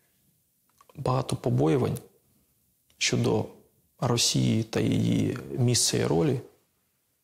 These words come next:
є навіть не міфом, є тією самою згаданою мною бульбашкою. І розмовляти з ними треба саме так, е, саме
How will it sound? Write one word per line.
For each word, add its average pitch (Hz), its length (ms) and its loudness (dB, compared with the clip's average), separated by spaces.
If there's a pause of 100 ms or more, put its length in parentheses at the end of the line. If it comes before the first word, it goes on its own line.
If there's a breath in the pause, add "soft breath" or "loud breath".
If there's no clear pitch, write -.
(720)
є 131 220 2
навіть 120 280 2
не 117 140 2
міфом, 113 400 -2 (180)
є 120 400 0 (220)
тією 123 320 0
самою 156 520 0 (440)
згаданою 120 520 0
мною 127 300 0
бульбашкою. 110 800 -4 (540 loud breath)
І 139 60 2
розмовляти 123 520 2
з 120 80 -2
ними 117 200 2
треба - 360 -2 (160)
саме - 320 -2
так, - 380 -6 (460)
е, 151 280 -4
саме 139 320 0